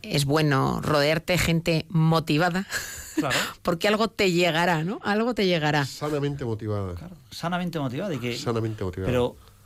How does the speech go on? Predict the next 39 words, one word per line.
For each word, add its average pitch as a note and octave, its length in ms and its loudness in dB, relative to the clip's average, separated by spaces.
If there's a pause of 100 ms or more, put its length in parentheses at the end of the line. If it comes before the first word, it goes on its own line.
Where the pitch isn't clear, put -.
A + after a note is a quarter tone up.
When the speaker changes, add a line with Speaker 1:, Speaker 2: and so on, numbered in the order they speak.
(200)
Speaker 2:
simplemente G3 760 2
porque C#3 360 0
tú A#2 160 0
vas D#3+ 160 2
a, - 20 0 (340)
vas C#3+ 200 0
a - 20 -2
estar C#3+ 260 0
mejor E3 440 -2
Speaker 3:
Claro. G#2 160 0
Speaker 2:
en G#2+ 40 4
ese G#2+ 180 0
sitio. - 360 -6 (400)
Y A2+ 40 -2
al G#2+ 80 2
estar D#3 260 0
tú F3+ 120 0
mejor, F#3 400 2 (140)
entonces B2 400 -4
vas B2 120 -4
a C#3 60 -2
ser C#3 140 -2
más B2 180 0
feliz C3+ 300 -4
y A2 40 -6
después G2+ 240 -2
llevarás C3 380 0
esa - 180 -4
felicidad G#2 600 -4
a B2 60 -4
tu G2+ 140 -8
casa, - 220 -6
Speaker 3:
Y G#2 40 2
Speaker 2:
¿no? G#2 60 4
Speaker 3:
ese G2 140 2
sitio G#2+ 420 0
eres F#2+ 160 -2
tú G2 120 -2
mismo. E2+ 300 0